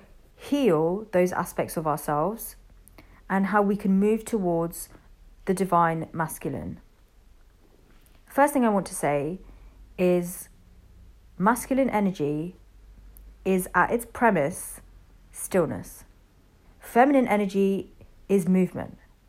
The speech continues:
So when we combine masculine and feminine energy, movement and stillness, there is almost a neutralization. We access the zero point, the point of completely neutral observation, the point of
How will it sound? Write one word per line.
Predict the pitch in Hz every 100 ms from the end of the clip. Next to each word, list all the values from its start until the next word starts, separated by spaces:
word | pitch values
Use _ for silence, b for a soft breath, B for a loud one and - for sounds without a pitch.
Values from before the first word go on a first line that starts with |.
| _ _ _ _ b b b
So | - 208
when | 233 277
we | 311
combine | 302 247 214 240 196 156
masculine | 185 190 220 226
and | 226
feminine | 196 175 165 -
energy, | 247 262 160 151
movement | 175 175 180 -
and | 180
stillness, | 294 285 160 175 214 - b b b b _ - _ _ _ _ _ - -
there | 220 240
is | 208 -
almost | 262 285 294 247
a |
neutralization. | 226 226 220 196 208 214 - 92 - _ _ _ - - - - -
We | 196 -
access | 262 262 269
the | 262 202
zero | 214 214
point, | 196 147 101 -
the |
point | 170 - 220
of | - 180
completely | - 185 - 233 220 226
neutral | 214 196 196 180 - - _ -
observation, | 175 175 185 196 - - - - - b b b b -
the |
point | 180 233 220
of | 190 190 185